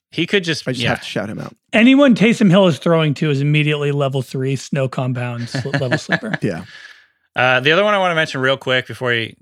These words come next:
Speaker 1: kinda wrap things up is J D McKissic. Like, I think that we're all assuming, and probably correctly, that Antonio Gibson is going to take most or a, a big chunk of his targets.
Speaker 3: These guys
Speaker 1: But
Speaker 3: don't go away, man.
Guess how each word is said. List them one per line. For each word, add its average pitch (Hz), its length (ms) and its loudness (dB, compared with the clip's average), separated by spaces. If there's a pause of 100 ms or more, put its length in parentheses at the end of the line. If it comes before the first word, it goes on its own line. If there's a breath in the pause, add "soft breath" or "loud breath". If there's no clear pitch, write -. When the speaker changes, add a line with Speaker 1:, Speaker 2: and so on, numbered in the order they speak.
(220)
Speaker 1:
kinda 120 180 -6
wrap 110 240 -2
things 107 200 -8
up 101 200 -6
is 101 240 -10
J 127 240 -2
D 156 100 -2
McKissic. 165 440 -6 (540)
Like, 123 340 0 (1200 soft breath)
I 135 100 2
think 202 260 -2
that 226 160 0
we're 147 140 2
all 147 160 0
assuming, 117 640 -4
and 123 220 -6
probably 180 560 -2
correctly, 117 840 -4
that 110 220 -4
Antonio 127 440 -2
Gibson 113 380 -6
is 107 160 -8
going 107 300 -4
to 110 100 -14
take 107 320 -6
most 104 460 -6 (100)
or 104 180 -2 (100)
a, 101 260 -4
a 113 120 -2 (140)
big 113 200 -4
chunk 107 260 -6
of 101 60 -10
his 98 120 -10
targets. - 220 0
Speaker 3:
These 214 60 -2
guys 190 240 2
Speaker 1:
But 135 60 -2
Speaker 3:
don't 190 220 4
go 208 140 4
away, 180 380 4
man. 165 400 0